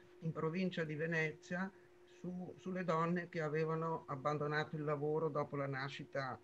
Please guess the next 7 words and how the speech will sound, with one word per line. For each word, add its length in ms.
del 180
figlio, 640
eh, 180
abbandonato, 800
tra 100
virgolette, 580
abbandonato 560